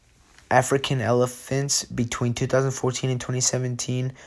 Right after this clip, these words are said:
were killed just for the ivory, which is a massive amount, you know. In, in a span of just three years, we've managed to kill over a thou-, a hundred thousand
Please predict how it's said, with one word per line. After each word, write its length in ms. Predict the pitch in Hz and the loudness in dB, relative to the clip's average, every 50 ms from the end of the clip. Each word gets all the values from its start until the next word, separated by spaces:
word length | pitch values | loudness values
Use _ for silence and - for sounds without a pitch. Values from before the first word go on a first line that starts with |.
| - - _ - | -20 -16 _ -2
were 100 | 113 113 | -2 0
killed 540 | 110 - - - 139 135 131 131 120 113 117 | 0 0 2 4 4 6 6 4 0 -2 0
just 320 | - 139 135 143 147 - | 2 4 4 4 4 2
for 160 | - - 143 | 2 2 0
the 140 | 135 131 123 | 2 2 2
ivory, 420 | 117 117 123 123 123 117 110 107 - | 2 2 2 0 0 -2 -2 -2 -2
which 240 | 107 123 123 - | -2 -4 -2 -4
is 80 | 135 127 | -4 -4
a 120 | 131 131 | -2 -2
massive 720 | 123 127 127 127 131 131 131 135 - - - 131 127 120 - - _ _ _ - | -2 -2 -2 0 0 2 2 2 2 2 2 0 -2 -4 -6 -14 _ _ _ -10
amount, 340 | - 110 113 113 110 110 107 | -6 -4 -2 -2 -2 -2 -2
you 120 | 107 113 110 | -2 -2 0
know. 240 | 113 110 113 117 113 - - - - - - - - - - _ _ _ _ _ _ _ _ _ _ _ _ _ _ _ _ _ _ _ _ _ _ _ _ _ _ _ _ _ _ - - - - | 0 -2 -2 -4 -6 -10 -20 -20 -20 -20 -20 -20 -20 -20 -20 _ _ _ _ _ _ _ _ _ _ _ _ _ _ _ _ _ _ _ _ _ _ _ _ _ _ _ _ _ _ -20 -20 -14 -8
In, 260 | - 123 123 120 - - | -4 -4 -2 -4 -4 -2
in 200 | 101 123 123 123 | -2 0 2 2
a 60 | 117 | 2
span 340 | - - - 131 131 139 143 | 2 2 4 4 4 4 2
of 80 | 139 | 2
just 340 | 127 131 131 - - - - | 2 2 2 2 0 -2 -6
three 200 | - 127 143 151 156 | -6 -2 0 0 0
years, 440 | 147 139 147 156 151 143 131 120 | 0 2 2 4 4 4 2 2
we've 140 | 120 123 123 | 0 0 0
managed 300 | 127 127 127 127 123 - | 0 0 0 0 -2 -2
to 60 | - | -4
kill 260 | 117 - - 123 120 123 | -4 -2 0 0 2 2
over 340 | 123 120 120 120 117 117 - - - - - - - - - - | 2 2 2 0 0 0 -4 -10 -20 -20 -20 -20 -20 -10 -6 -4
a 120 | 123 123 120 - - - - | -2 -2 -4 -6 -8 -2 2
thou-, 340 | 131 127 127 127 131 135 135 | 4 6 6 6 4 4 2
a 120 | - - | 0 0
hundred 400 | 123 127 143 143 147 147 147 - | 0 0 2 2 2 2 2 2
thousand 640 | - 131 123 123 127 127 123 127 127 127 127 127 | 2 4 4 4 2 0 0 -2 -2 -2 -4 -6